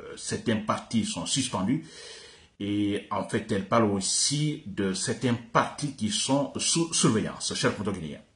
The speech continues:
Alors, euh, je dis, j'espère que vous me suivez, chers compatriotes guinéens, j'espère que vous êtes là.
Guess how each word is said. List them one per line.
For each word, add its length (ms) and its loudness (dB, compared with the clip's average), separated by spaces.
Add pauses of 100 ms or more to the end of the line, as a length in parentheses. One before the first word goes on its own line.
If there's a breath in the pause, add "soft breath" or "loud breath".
(800 loud breath)
Alors, 760 4
euh, 100 -2
je 180 -2
dis, 240 4
j'espère 520 0
que 100 0
vous 360 2
me 100 4
suivez, 500 4
chers 240 -2
compatriotes 300 -4
guinéens, 400 2
j'espère 300 -2
que 80 -8
vous 180 0
êtes 100 -4
là. 260 -2